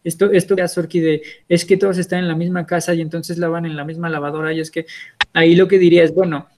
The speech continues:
¿dónde está el dueño de la lavadora que pueda decir, ok, quieres ocupar la lavadora, te va a costar tanto, y entonces, no sé, puede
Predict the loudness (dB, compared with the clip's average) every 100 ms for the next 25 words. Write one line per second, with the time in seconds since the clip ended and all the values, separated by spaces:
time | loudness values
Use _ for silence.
0 | _ -6 -2 2 0 0 0 0 0 -4
1 | -4 -4 -4 -4 -4 -4 -4 -4 -6 _
2 | _ -8 -4 -2 0 0 -2 -2 -6 -4
3 | -6 -6 _ -20 -20 _ _ _ _ _
4 | _ _ _ 0 2 2 -2 -2 0 0
5 | -2 -2 -2 -4 -4 -6 -8 _ -12 -12
6 | -6 -8 -6 -10 -10 -12 -16 -12 -12 -12
7 | -18 -20 _ _ _ -16 -4 -2 -2 _
8 | -2 0 2 0 0 0